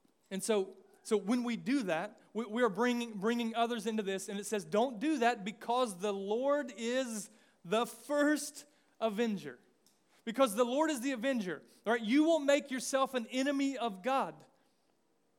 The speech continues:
You haven't been saved to walk as the old man, but to live as the new man. And, and so what Paul says, he says, "You no longer aim to please man,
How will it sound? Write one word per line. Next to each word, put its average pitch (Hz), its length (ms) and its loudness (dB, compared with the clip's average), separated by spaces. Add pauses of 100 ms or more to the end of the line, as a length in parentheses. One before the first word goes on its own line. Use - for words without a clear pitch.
(3000)
You 185 60 0
haven't 202 200 0
been 196 120 -2
saved 220 720 -2 (120)
to 202 120 -4
walk 208 340 0
as 202 240 -2
the 180 220 -8
old 196 240 -2
man, 175 240 -8
but 165 160 -10
to 175 80 -8
live 180 420 -6 (480)
as 165 380 -6 (260)
the 165 80 -8
new 170 160 -8
man. 156 160 -6
And, 156 140 -12
and 175 100 -12
so 190 80 -4
what 165 160 -4
Paul 180 220 -2
says, 170 240 -8
he 170 80 -10
says, 170 260 -6 (200)
"You 185 80 -8
no 190 200 -2
longer 208 240 -2
aim 202 200 -2
to 185 100 -8
please 185 340 -6
man, 170 380 -10